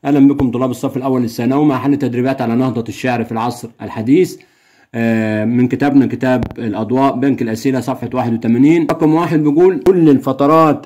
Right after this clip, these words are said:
التالية لا تمثل الضعف والتدهور الذي حل بالشعر العربي باستثناء".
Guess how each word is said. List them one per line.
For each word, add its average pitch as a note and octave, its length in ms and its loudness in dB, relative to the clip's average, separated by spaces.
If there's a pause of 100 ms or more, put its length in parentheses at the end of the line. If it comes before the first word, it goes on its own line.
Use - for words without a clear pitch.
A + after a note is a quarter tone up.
التالية C#3 800 0 (260)
لا D#3 340 2
تمثل E3+ 920 2 (320)
الضعف C3 580 0
والتدهور D3+ 800 -2
الذي C#3+ 160 2
حل D#3+ 300 0
بالشعر D#3+ 340 0
العربي C#3 460 2
باستثناء". C#3+ 640 -2